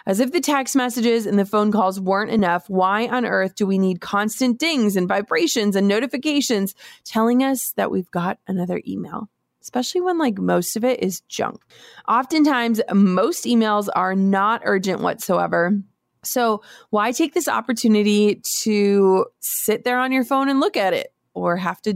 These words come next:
log in to delete it or reply to it? Between spam, business matters, and personal lives, I would say that less than two percent of your emails are actually urgent. And if you're thinking, "Well, what if somebody needs me?"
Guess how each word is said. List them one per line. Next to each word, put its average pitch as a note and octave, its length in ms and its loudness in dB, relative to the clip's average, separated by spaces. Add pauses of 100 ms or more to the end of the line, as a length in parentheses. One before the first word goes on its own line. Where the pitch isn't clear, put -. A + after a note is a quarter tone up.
log G#3 360 -2
in D4 160 2
to C4+ 120 0
delete D4 340 0
it F#3 260 -2
or G3 220 2
reply D4+ 380 0
to G3 120 2
it? B2+ 140 -4 (500)
Between A3+ 400 2
spam, C#4+ 680 -2
business C4 380 0
matters, B3+ 380 0
and G#3 140 -2
personal G#3+ 380 0
lives, G3+ 280 0
I - 120 0
would G3 140 0
say A3+ 140 2
that G3+ 360 0
less G3+ 640 -2
than C#4+ 320 -2
two A3+ 260 0
percent A#3 400 0
of G#3+ 120 0
your G#3 140 0
emails G3+ 420 0
are - 220 0
actually F#3 460 -4
urgent. F#3 800 0 (400)
And B3 100 0
if A#3+ 60 0
you're C4+ 140 2
thinking, C#4+ 340 2
"Well, C4+ 200 2
what C#4+ 200 0
if G4+ 140 0
somebody F#4+ 520 2
needs E4 600 4
me?" A3 340 2